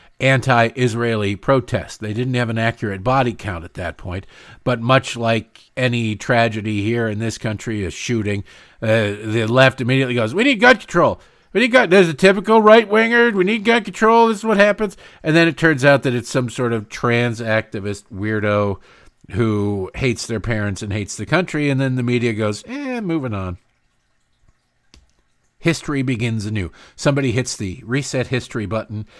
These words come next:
and that down the memory hole it goes. But I love it. They're, they're using the word, they're even using the word genocide. Yeah.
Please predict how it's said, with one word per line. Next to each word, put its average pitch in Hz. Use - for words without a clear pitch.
and 127
that 139
down 156
the 143
memory 135
hole 113
it 98
goes. -
But 180
I 220
love 240
it. 151
They're, 160
they're 170
using 196
the 165
word, 151
they're 147
even 190
using 135
the 117
word 107
genocide. 110
Yeah. 151